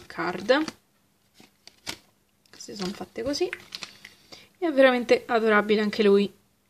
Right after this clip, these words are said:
è uno dei miei personaggi preferiti, quindi top.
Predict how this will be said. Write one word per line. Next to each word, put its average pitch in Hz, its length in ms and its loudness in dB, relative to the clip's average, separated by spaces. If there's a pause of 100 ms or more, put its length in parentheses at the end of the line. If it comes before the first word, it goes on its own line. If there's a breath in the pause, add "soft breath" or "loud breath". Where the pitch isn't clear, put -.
(100)
è 214 120 -4
uno 208 180 0
dei 202 160 0
miei 190 220 0
personaggi 190 580 -2
preferiti, 196 480 -2
quindi 180 320 -2 (300)
top. 233 560 -8